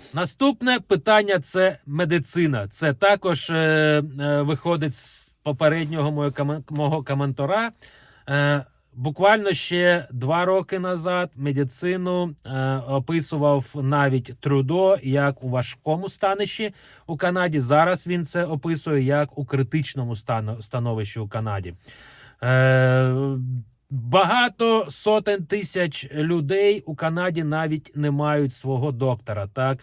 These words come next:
сімейного лікаря. І, а все за-, закручено у Канаді через, е, сімейного лікаря. Ви не можете купити якесь, е, лікарство без, е, сімейного лікаря.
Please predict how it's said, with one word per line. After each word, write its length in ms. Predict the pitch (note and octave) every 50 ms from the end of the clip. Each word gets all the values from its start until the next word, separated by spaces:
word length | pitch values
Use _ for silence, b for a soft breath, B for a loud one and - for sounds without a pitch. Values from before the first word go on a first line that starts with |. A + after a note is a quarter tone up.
| B B B
сімейного 640 | - - - C3 B2+ C3+ C#3 C3+ C3+ C3+ B2+ C#3
лікаря. 520 | C3+ C3+ C#3 B2 - - A2+ G#2+ G#2 G2+ G2 B B B B B B B B B
І, 320 | C3+ C3 C#3 C#3+ C#3+ C#3+ D3 -
а 200 | C#3 D3 D3 C#3+
все 380 | C3 - - F#3+ G#3 A3 A3
за-, 440 | F3 C#3 D3+ E3 D#3+ D#3 D#3 D#3 D3 C3 _ -
закручено 720 | C3+ B2+ C#3 D3+ C3 - D#3+ F3+ F#3 - - F3+ E3 D#3+
у 60 | D3+
Канаді 420 | C3 - C#3+ C#3 D#3+ D#3+ D#3+ D3+ D3
через, 500 | C3+ - D3 C#3+ C#3+ C#3+ C#3 B2+ - -
е, 140 | C3 C3+ B2
сімейного 600 | - - C#3+ C3 C3+ C#3 C#3 C3+ C#3 C3 C3 C3+
лікаря. 380 | B2+ C#3 C3+ - B2+ A2+ A2 A2
Ви 140 | A#2 D3
не 80 | C#3+ D3
можете 340 | D3+ D#3 D#3+ D3 D3+ C3+ C3
купити 440 | B2 - C3+ B2+ - D3+ C3+ - C3
якесь, 460 | C3+ C3+ B2 - D3 C3+ C3 - -
е, 300 | C#3 C#3 C3+ C3+ C3+ C3 B B B B B B C3
лікарство 680 | C3 C#3 C3 - D#3 D#3 D#3+ D#3+ C#3 - - D3 C3
без, 500 | A#2+ B2+ C3+ C3+ C3+ C#3 C3+ B2+ - -
е, 280 | C3+ C3 C3 B2+ B2+ B2 -
сімейного 800 | - - - - - C#3+ C3 C3 C3+ C#3 C3+ C3+ B2+ A#2+ C3+
лікаря. 480 | C3 C3+ C3+ B2+ - A#2+ G#2 G#2 G2